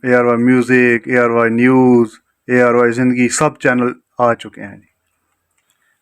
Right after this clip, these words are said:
یہاں پر ہم نے پاک سیٹ بھی انسٹال کیا تھا اور یہاں پر یہ دیکھیں پی ٹی وی اسپورٹس بھی چل رہا ہے ہمارے پاس۔ تو سارے پاک سیٹ کے چینل یہاں پر آ رہے ہیں، یہ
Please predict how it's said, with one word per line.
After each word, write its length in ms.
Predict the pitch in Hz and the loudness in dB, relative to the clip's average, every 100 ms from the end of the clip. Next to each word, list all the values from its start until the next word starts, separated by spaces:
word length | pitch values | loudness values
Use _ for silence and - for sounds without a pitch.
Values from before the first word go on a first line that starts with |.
| - | -6
یہاں 260 | 131 151 | 0 0
پر 220 | 165 175 156 | 2 2 2
ہم 180 | 160 | 2
نے 120 | 175 160 | 2 2
پاک 320 | 147 160 160 | 2 2 0
سیٹ 300 | - 165 156 | -2 -2 0
بھی 120 | 165 | 2
انسٹال 420 | 151 147 139 143 | 2 2 0 0
کیا 240 | 147 151 151 | 0 0 0
تھا 260 | 151 151 151 _ _ _ - | 0 -2 -4 _ _ _ -4
اور 400 | 135 135 139 139 | 0 2 2 2
یہاں 280 | 139 143 | 2 2
پر 140 | 151 147 | 2 2
یہ 140 | 147 | 2
دیکھیں 240 | 143 143 147 | 2 0 -2
پی 160 | 147 | -2
ٹی 80 | 143 | 0
وی 100 | 151 | 0
اسپورٹس 480 | 147 - 147 147 143 | -2 0 0 0 0
بھی 140 | 139 | -2
چل 220 | 131 135 | 0 0
رہا 220 | 131 131 123 | 2 0 0
ہے 60 | |
ہمارے 300 | 120 120 117 | 0 0 0
پاس۔ 300 | 107 113 107 - - _ _ _ _ _ _ 131 | 0 0 0 -4 -20 _ _ _ _ _ _ -6
تو 440 | 123 123 123 120 - _ _ _ _ _ _ _ _ _ _ _ _ _ | 0 2 2 0 -6 _ _ _ _ _ _ _ _ _ _ _ _ _
سارے 500 | - 143 151 165 165 180 _ - | -4 0 2 2 2 0 _ 0
پاک 260 | 139 151 | 2 2
سیٹ 220 | - 147 | 0 -2
کے 160 | 143 139 | -2 -4
چینل 440 | - 143 143 143 | -2 0 0 0
یہاں 160 | 131 131 | 0 0
پر 160 | 127 127 | 0 2
آ 160 | 131 | 2
رہے 80 | 135 | 2
ہیں، 140 | 135 | 0
یہ 140 | 131 | 0